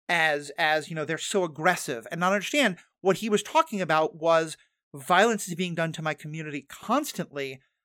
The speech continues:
I'm just advocating that we don't turn the other cheek. And, and that even Martin Luther King, Martin Luther King was not a pacifist like Gandhi. He was the first to say, like, "Yeah, give me armed troops to help get those little girls into the schools." Um,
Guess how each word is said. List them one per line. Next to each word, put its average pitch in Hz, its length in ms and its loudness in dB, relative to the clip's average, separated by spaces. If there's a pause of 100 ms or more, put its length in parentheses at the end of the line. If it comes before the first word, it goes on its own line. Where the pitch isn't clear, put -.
(420)
I'm 208 140 2
just 240 140 0
advocating 214 460 4
that 196 80 0
we 175 80 0
don't 170 160 -4
turn 180 160 -6
the 165 100 -6
other 156 140 -2
cheek. - 280 -8 (680)
And, 175 440 2 (120)
and 180 180 -2
that 170 60 0
even 196 160 4
Martin 196 200 4
Luther 175 100 0
King, - 200 -2
Martin 208 180 2
Luther 220 140 -4
King 247 220 0
was 165 140 -4
not 165 240 0
a 180 60 0
pacifist 196 680 -4
like 156 180 0
Gandhi. 220 520 -4 (300)
He 190 160 -4
was 196 100 4
the 180 100 0
first 185 260 2
to 185 60 -2
say, 208 360 6
like, 156 220 2
"Yeah, 214 180 2 (260)
give 170 180 -4
me 220 120 0
armed 208 360 2
troops - 420 -4
to - 80 -4
help 175 280 0 (300)
get 180 180 2
those 175 140 2
little 180 180 0
girls 190 360 4
into 165 160 -8
the 160 80 -8
schools." 220 560 -2 (360)
Um, 170 380 2